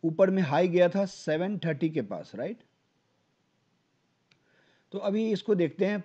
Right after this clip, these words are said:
सबसे पहले सेवन हंड्रेड को जो ब्रेक किया उसको देखते हैं। सेवन हंड्रेड पे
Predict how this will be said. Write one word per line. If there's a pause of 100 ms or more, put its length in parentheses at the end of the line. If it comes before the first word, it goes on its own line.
(100)
सबसे
पहले
सेवन
हंड्रेड
को
जो
ब्रेक
किया
उसको
देखते
हैं। (600)
सेवन
हंड्रेड
पे